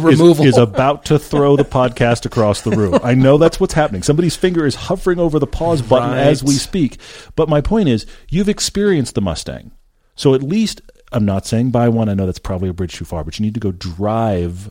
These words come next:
Speaker 1: a recent Camaro. You like the big V eights. You've been a Mustang guy. Please drive a Camaro.
Speaker 2: I love your M two forty idea. I actually like the M two thirty I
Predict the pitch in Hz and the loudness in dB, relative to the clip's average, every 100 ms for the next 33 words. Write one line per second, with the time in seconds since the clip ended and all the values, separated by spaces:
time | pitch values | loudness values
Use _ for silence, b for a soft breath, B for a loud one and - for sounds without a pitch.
0 | - 95 90 95 - - - 92 78 73 | -12 -8 -6 -6 -6 -12 -10 -8 -8 -8
1 | 73 95 - 104 117 107 110 101 98 - | -8 -6 -6 -4 -4 -2 0 0 -2 -6
2 | - b b - 78 98 113 113 101 - | -16 b b -14 -8 -4 -2 -2 -4 -4
3 | 92 87 82 78 76 - 131 123 98 87 | -4 -4 -6 -6 -8 -6 -4 -4 -4 -6
4 | 76 - 73 65 - - _ _ - 185 | -6 -10 -14 -14 -18 -20 _ _ 2 2
5 | 190 208 175 170 139 143 - 127 120 120 | 4 2 2 -2 0 -2 -2 -4 -4 -4
6 | 98 107 87 64 - _ _ _ 120 170 | -4 -8 -10 -16 -20 _ _ _ -4 -4
7 | - 98 90 - - 104 95 98 - - | -4 -8 -10 -12 -12 -10 -10 -14 -16 -16
8 | 101 113 82 - 50 | -12 -12 -12 -16 -18